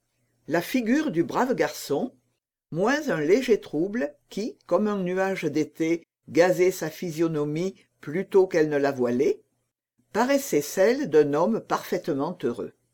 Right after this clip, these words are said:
Voilà ce que je cherchais », se dit D'Artagnan. « Mais hélas, le pauvre garçon ne sait pas pourquoi je suis venu. »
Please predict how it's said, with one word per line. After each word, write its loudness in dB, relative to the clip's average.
Voilà 2
ce -8
que 8
je 2
cherchais », -2
se -6
dit -4
D'Artagnan. « -2
Mais 6
hélas, -2
le 0
pauvre 4
garçon -4
ne -4
sait -4
pas -2
pourquoi -2
je -6
suis -4
venu. » -4